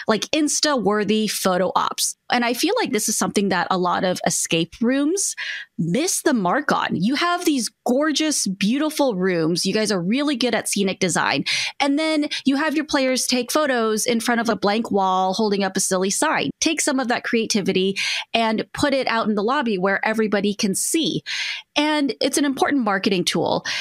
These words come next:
And I feel like you guys are talking about taking it even one step further and not just having a beautiful aesthetic, but also incorporating an interaction into it.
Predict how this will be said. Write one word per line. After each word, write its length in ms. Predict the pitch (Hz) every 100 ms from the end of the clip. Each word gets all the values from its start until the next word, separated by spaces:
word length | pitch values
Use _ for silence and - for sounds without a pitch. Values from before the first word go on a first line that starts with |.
| -
And 160 | 247 247
I 80 | 262
feel 240 | - 349
like 160 | 339 233
you 160 | 220 269
guys 220 | 294 285
are 60 | 233
talking 360 | 240 220 208
about 180 | 202 -
taking 320 | 208 202 214
it 160 | 196 -
even 300 | 208 190 170
one 180 | 190 175
step 240 | - -
further 560 | - 254 262 190 180 180
and 220 | 208 202
not 280 | 220 220 190
just 280 | 214 208 -
having 360 | 214 202 214 -
a 80 | 208
beautiful 460 | 226 240 233 233
aesthetic, 580 | 233 - 233 233 254 -
but 140 | 202 -
also 380 | 190 190 214
incorporating 880 | 196 190 - 196 190 190 185 185 180
an 140 | - 185 208
interaction 640 | 185 180 165 - 180 165 -
into 360 | 214 208 - 143
it. 180 | 135